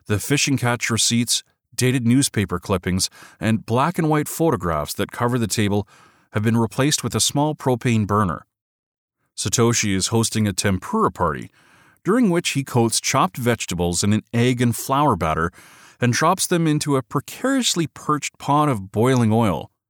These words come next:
Beads of scorching hot grease spatter in every direction." "I warned him it's not a very good idea," says June. "It's not a very big table." Derek, too, is agitated by the flying oil.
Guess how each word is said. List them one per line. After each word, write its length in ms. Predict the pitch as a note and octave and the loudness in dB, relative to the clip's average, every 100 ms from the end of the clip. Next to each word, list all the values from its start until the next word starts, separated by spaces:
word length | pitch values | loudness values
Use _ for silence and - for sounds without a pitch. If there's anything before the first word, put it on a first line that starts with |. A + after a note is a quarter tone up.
| _ _ _ - - - | _ _ _ -20 -20 -6
Beads 320 | C#3+ G3+ G3 | -2 0 0
of 100 | D3 | 0
scorching 580 | - - - F#3+ - D3 | 0 -2 0 0 0 0
hot 280 | B2+ C#3 F#2+ | 2 0 0
grease 360 | A2+ A#2+ G#2 - | 0 0 2 0
spatter 580 | - - E3+ A#2+ E2 | -2 -2 0 2 2
in 160 | F#2 - | 0 0
every 320 | C3+ D#3 A2 F#2 | -2 0 0 -2
direction." 540 | G2 A#2+ C3 F2+ B1+ - _ _ _ _ _ _ _ - - - | 0 0 0 -4 -8 -12 _ _ _ _ _ _ _ -20 -20 -6
"I 80 | C#3 | 0
warned 320 | C#3+ D#3 D3+ | 4 4 6
him 100 | A#2+ | 4
it's 160 | A#2+ - | 4 2
not 140 | G#3 | 0
a 100 | D3+ | 0
very 280 | B2 C#3+ C3+ | 0 0 2
good 160 | A#2+ G#2+ | 2 0
idea," 420 | F2 G#2+ A2+ E2 | 0 0 0 0
says 300 | - F2 D2+ | -2 -4 -4
June. 320 | F#2 F2+ F#2+ - - - _ | 0 0 0 -6 -20 -20 _
"It's 140 | - - | -6 -2
not 140 | A3 | 0
a 100 | C#3 | 2
very 140 | C#3+ A#2+ | 2 2
big 220 | G2+ D#2+ | 0 -2
table." 480 | - F#3 C3 D2+ - _ _ _ _ _ _ - | -2 0 0 -4 -8 _ _ _ _ _ _ -10
Derek, 500 | G#2+ C3+ A#2+ A2 - - | -2 2 2 0 -4 -4
too, 380 | - C#3+ F2+ - - - | 2 2 2 -2 -12 -6
is 220 | B2+ A#2 | -2 -2
agitated 640 | B2 F3 D3 G#2+ B2 F2+ E2+ | 0 0 0 -2 0 0 0
by 140 | G2 | 0
the 80 | F#2+ | -2
flying 420 | - C3+ A#2+ A2 | -2 0 2 4
oil. 340 | A#2+ G#2 D2+ | 2 2 -2